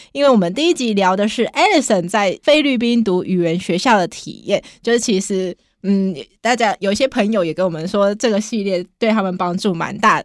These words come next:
那现在我们第二集预计要聊的主题是跟境外商公司上班有一些关系。那去外商工作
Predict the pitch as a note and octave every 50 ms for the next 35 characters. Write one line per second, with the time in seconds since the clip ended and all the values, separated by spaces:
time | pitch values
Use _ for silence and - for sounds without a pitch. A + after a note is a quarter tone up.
0 | _ - C4 D4+ - D#4+ C#4+ C4+ C#4+ A#3 G3 E3+ D#3 D#3 - D4+ D#4+ D4+ B3 G#3+
1 | - G3 F3+ F3+ - - D4 C#4+ C4+ A#3+ - C4+ C4+ B3+ A#3 G#3 G3 F3 E3+ F3
2 | F3+ - - E3 C#3+ - - E3 D#3 E3+ - - B3 A3+ A#3 A3 A3 A3+ - -
3 | C4 B3 A#3+ A#3+ A3+ G#3 F#3+ - _ - - - A#3+ G#3+ A3 G#3+ G#3 G3+ A3 G#3+
4 | - G3+ G#3 G#3+ - C4 A#3 G#3+ G#3 G3+ G3+ F#3+ D3 - - E3 - F#3+ F#3+ -
5 | C#4 C#4 D#4 F#4 - - F4+ F#4+ F#4+ - - - - _ - C#4 C#4+ C#4 B3+ B3
6 | - - - _ - - - D#4+ F4 D#4 D4 C#4+ C4+ C#4+ C#4+ B3 B3 B3 A#3+ A#3
7 | A3+ A#3+ B3 B3 A#3 - - C#4+ A#3 F#3 -